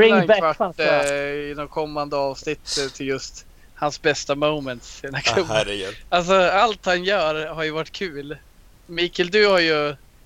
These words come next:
Speaker 2: Jag har ju snackat om Mike Smalling och sådär, men du har ju ett varmt minne när han klappar till Ryan Giggs på den där, eh,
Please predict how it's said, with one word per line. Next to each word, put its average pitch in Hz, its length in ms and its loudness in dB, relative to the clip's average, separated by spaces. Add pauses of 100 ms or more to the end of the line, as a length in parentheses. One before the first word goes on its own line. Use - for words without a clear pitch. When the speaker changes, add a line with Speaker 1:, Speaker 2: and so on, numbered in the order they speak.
(120)
Speaker 2:
Jag 175 120 0
har 202 80 4
ju 170 100 2
snackat 156 320 -6
om 151 160 -6
Mike 156 260 0
Smalling 160 460 -4
och 135 60 -12
sådär, 143 180 -6
men 147 140 -10
du 165 100 -4
har 180 80 2
ju 156 600 0 (120)
ett - 160 -6
varmt 156 340 2
minne 151 280 -6
när 147 100 -4
han 143 80 -4
klappar 151 320 -4
till 143 260 -6
Ryan 143 220 -4
Giggs 151 300 -4
på 135 120 -10
den 127 100 -10
där, 123 260 -8 (680)
eh, 58 800 -10